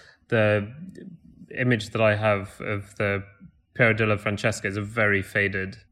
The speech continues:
faded postcard at the moment. Yeah,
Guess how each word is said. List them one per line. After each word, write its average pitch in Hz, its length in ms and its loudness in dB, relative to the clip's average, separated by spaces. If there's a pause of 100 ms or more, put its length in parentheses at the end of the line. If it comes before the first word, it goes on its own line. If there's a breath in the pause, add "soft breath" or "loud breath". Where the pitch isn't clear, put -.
(100)
faded 98 400 -4
postcard - 540 -6 (320)
at 107 100 -8
the 104 60 -8
moment. 104 400 -10 (240)
Yeah, - 180 -8